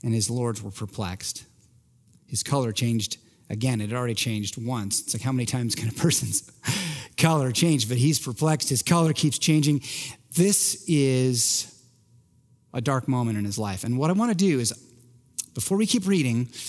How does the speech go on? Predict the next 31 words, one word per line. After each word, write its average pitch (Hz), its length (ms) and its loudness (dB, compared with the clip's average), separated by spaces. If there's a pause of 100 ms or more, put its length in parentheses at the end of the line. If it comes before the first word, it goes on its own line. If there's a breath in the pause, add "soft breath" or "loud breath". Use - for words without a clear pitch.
(460 loud breath)
'cause 127 240 0
we're 139 180 0
wondering, 147 400 2
"Where's 220 160 2
Daniel?" 220 520 0
Okay, 156 300 4
Daniel's 208 460 2
gonna 202 160 2
show 190 260 2
up, 123 140 0
but 120 160 -6
wait 214 180 2
a 202 40 2
minute. 127 260 0 (240 loud breath)
We 135 80 -2
can't 226 320 2
rush 220 240 2
ahead. 139 380 2 (340 loud breath)
I - 60 -4
want 175 280 2
you 214 100 2
to - 60 -2
think 180 200 0
about 131 180 -2
something 107 340 -2
with 113 200 -2
me 107 100 0
for 101 160 -6
just 113 380 -2
a 147 40 0
minute. 95 520 -4